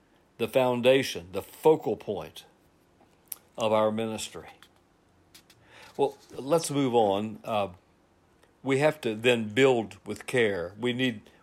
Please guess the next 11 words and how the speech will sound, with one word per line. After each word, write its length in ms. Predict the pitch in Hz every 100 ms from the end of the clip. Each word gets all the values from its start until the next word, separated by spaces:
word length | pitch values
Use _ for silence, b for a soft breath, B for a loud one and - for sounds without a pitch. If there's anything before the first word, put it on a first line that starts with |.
| -
once 280 | 135 151 -
the 120 | 135
foundation 720 | 151 143 123 143 190 131 110
is 160 | 104 110
laid, 340 | 110 110 117
we 140 | 117
carefully 560 | 113 - 165 151 131 120
build 500 | 110 123 131 127 107 - _ - -
a 160 | 110 107
quality 600 | - 151 151 156 143 120
structure 800 | - - 156 139 - 101 107